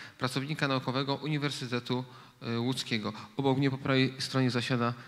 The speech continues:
wieloletni dziekan Izby Adwokackiej w Warszawie, aktualnie szef zespołu doradców prezesa Naczelnej Rady Adwokackiej, pan mecenas Dziemisław Gintoft, który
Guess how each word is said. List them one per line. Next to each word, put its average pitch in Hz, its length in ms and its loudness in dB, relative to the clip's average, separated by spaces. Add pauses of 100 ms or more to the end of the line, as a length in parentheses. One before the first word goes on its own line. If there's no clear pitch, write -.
(100)
wieloletni 131 420 0
dziekan 123 340 0
Izby 120 280 -2
Adwokackiej 113 760 -2 (460)
w 107 640 -2
Warszawie, 123 600 0
aktualnie 117 480 -2
szef 123 400 -2
zespołu 113 380 0
doradców 113 420 0
prezesa 117 320 0
Naczelnej 113 280 2
Rady 110 180 2
Adwokackiej, 127 500 0
pan 113 220 0 (280)
mecenas 117 340 2
Dziemisław 123 440 4
Gintoft, 123 520 4 (2750)
który 131 300 4